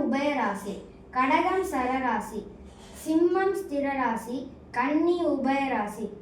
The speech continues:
துலாம் சரராசி, விருச்சிகம் ஸ்திர ராசி, தனுசு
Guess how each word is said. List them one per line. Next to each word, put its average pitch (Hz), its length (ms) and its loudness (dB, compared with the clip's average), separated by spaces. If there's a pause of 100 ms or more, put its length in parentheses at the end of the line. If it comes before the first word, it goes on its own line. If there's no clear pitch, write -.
(180)
துலாம் 320 520 2
சரராசி, 262 680 0 (360)
விருச்சிகம் 339 640 2
ஸ்திர 269 240 -2 (160)
ராசி, 247 360 -2 (380)
தனுசு 320 400 0